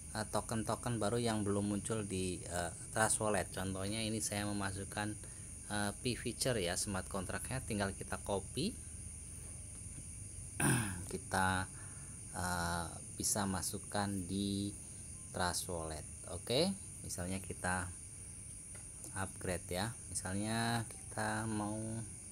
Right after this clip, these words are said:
munculkan mana? Dego Coin. Oke,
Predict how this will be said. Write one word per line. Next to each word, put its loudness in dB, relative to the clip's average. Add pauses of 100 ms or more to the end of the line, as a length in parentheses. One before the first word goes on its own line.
(640)
munculkan 4
mana? 2 (240)
Dego 4
Coin. 4 (160)
Oke, -2